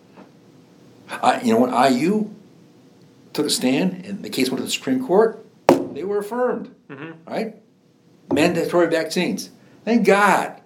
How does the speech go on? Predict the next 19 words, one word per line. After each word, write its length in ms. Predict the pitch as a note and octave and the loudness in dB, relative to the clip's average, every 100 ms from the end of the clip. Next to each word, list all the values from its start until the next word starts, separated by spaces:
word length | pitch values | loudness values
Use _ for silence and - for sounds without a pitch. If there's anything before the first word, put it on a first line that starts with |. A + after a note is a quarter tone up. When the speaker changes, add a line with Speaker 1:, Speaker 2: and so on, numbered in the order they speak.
| _ _ | _ _
Speaker 2:
Yeah. 220 | C3+ C3+ C3 - | -6 -6 -6 -12
Speaker 1:
But 140 | - F#3 | -8 4
then, 420 | G#3+ G#3 - - _ _ - | 6 6 2 -12 _ _ -4
right 180 | G3+ G#3 | 2 2
off 140 | G3 | 0
the 60 | F#3 | 0
bat, 440 | A3+ A3+ - - _ _ | 2 2 0 -10 _ _
you 100 | E3+ | -8
know, 360 | F3+ G#3+ G#3+ - _ _ - | -4 -4 -4 -10 _ _ -20
they're 340 | E3 F3 F3+ - _ _ | -14 -10 -10 -12 _ _
getting 200 | E3 F#3+ | -4 -2
bashed 380 | F#3 F#3 G3+ G3 | 0 0 0 0
by, 220 | G#3 G3+ | 0 0
by 480 | G3 - F3+ F#3 F#3 - _ _ _ _ _ _ _ _ _ _ - | -2 -8 -6 -6 -8 -14 _ _ _ _ _ _ _ _ _ _ -10
people 240 | A3 G#3 | -6 -2
they 60 | G3 | -2
shouldn't 260 | - A#3 G3+ | 0 -2 -2
be 60 | |
bashing 680 | G3 G3 G#3+ G#3+ - - | -4 -2 -2 -2 -4 -8